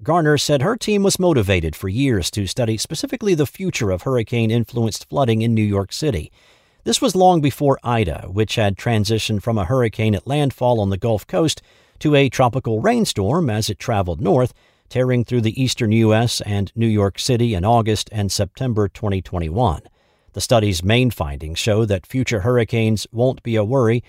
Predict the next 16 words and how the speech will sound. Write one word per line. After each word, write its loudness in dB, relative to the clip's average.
just 0
in -2
historically 0
susceptible 0
areas. -6
Using 0
storm 4
tracks -2
from -2
the 0
pre-industrial 0
era, -2
from -12
eight -8
fifty -4
to -4